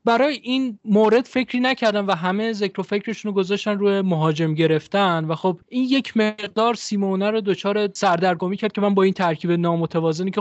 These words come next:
خودش هم نامتوازنش کرده، چیکار باید بکنه که خب،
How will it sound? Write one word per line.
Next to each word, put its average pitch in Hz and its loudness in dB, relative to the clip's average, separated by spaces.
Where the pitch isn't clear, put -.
خودش 214 0
هم 151 -6
نامتوازنش 156 0
کرده، 165 0
چیکار 208 0
باید 185 0
بکنه 175 -2
که 190 -6
خب، 175 0